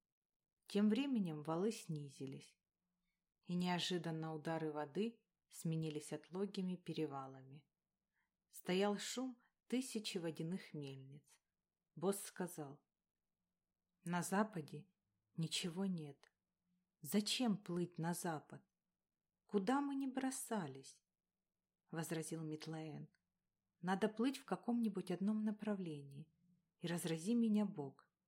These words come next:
если я знаю, где мы находимся».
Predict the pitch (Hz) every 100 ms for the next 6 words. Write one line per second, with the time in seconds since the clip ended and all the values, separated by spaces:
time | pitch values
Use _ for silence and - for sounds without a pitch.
0 | _ 156 151 - 151 156 156 165 196 202
1 | - 147 147 151 156 - 131 135 135 -
2 | -